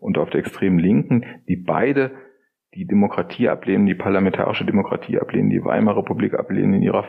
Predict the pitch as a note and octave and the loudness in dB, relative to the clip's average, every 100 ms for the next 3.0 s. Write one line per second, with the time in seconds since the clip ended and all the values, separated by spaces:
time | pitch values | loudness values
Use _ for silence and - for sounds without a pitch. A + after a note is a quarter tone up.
0 | - F#2+ G2+ G2+ - - - E2+ D2 F#2 | -2 0 0 -4 -12 -20 -4 -2 0 -2
1 | F2+ - F#2+ F2 E2+ F2 D2 D2+ - - | 0 0 2 4 4 2 0 -2 -4 -16
2 | - - D#3 E2 E2+ F2 F2 G#2+ G2+ | -20 -8 -4 0 2 4 2 2 -2